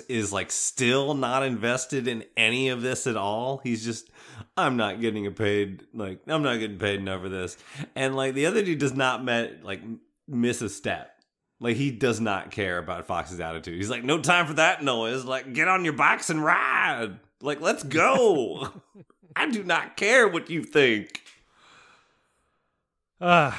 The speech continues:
Speaker 2: we, we can smash a bunch of creatures with him, but we gotta find the green things around the wall,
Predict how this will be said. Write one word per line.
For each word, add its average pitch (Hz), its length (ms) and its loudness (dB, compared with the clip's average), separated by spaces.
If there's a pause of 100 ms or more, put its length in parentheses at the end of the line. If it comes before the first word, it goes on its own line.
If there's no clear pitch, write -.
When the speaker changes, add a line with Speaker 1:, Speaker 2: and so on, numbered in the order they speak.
(220)
Speaker 2:
we, 202 800 0
we 185 400 2
can 175 220 -6
smash 208 400 0
a - 20 -12
bunch 202 180 0
of 170 60 -10
creatures 160 380 -2
with 147 100 -8
him, 147 260 -2
but 135 120 -4
we 131 120 -2
gotta 143 280 2
find 143 360 -2
the 127 60 -4
green 135 560 -6
things 131 500 -6
around 123 260 -4
the 120 40 -4
wall, 117 420 -2